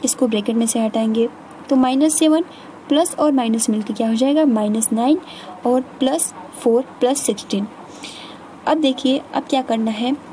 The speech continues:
सबसे पहले तो हम प्लस लेते हैं, क्योंकि मैंने बोर्ड मास रूल में सबसे पहले आप सभी को बताया था, ठीक है। तो सोलह में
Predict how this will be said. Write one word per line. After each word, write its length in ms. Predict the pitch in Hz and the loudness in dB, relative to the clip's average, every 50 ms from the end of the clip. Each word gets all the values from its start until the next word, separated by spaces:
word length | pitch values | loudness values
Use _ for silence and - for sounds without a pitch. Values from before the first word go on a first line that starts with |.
| - - - - | -18 -18 -6 -4
सबसे 240 | - 269 - - 339 | -4 -2 0 0 0
पहले 260 | 320 - 330 311 320 | 2 4 4 4 4
तो 80 | 311 339 | 4 4
हम 60 | 339 | 2
प्लस 300 | 320 - 269 247 254 247 | 4 4 2 2 2 2
लेते 220 | 269 254 247 - 262 | 0 0 0 2 2
हैं, 120 | 262 277 | 2 2
क्योंकि 220 | 277 269 226 247 247 - - - | 2 0 0 0 -2 -2 -2 -2
मैंने 180 | 226 226 226 233 | 0 2 2 2
बोर्ड 240 | 208 226 226 220 220 | 2 2 2 2 2
मास 400 | 220 226 226 247 269 - - - - - - - - - | 0 2 2 2 0 0 -4 -8 -10 -14 -16 -16 -6 0
रूल 160 | - 240 262 277 | 2 4 6 6
में 300 | 269 277 277 294 311 - | 6 6 4 2 0 0
सबसे 320 | - - 240 233 - 262 | -2 -4 -4 -2 -2 0
पहले 280 | 247 - 247 233 240 247 - | 0 0 0 0 0 -2 -2
आप 160 | 220 220 214 | -4 -4 -4
सभी 220 | 208 - - 214 214 | -4 -2 -2 -2 -2
को 140 | 208 - 208 | -2 -2 -2
बताया 340 | 208 202 208 214 220 240 | -2 -2 -2 -2 -2 -2
था, 200 | 240 - 262 269 294 - - - - - - - - - | -2 -2 -2 -4 -4 -6 -12 -18 -18 -18 -18 -18 -8 -6
ठीक 140 | - 233 | -2 0
है। 120 | 277 294 302 - - - - - - - | 2 0 0 -2 -6 -16 -18 -18 -6 -2
तो 80 | - 269 | 0 0
सोलह 400 | - - 294 294 302 302 330 339 | 2 4 4 6 6 6 6 6
में 220 | 320 330 339 349 | 6 6 4 4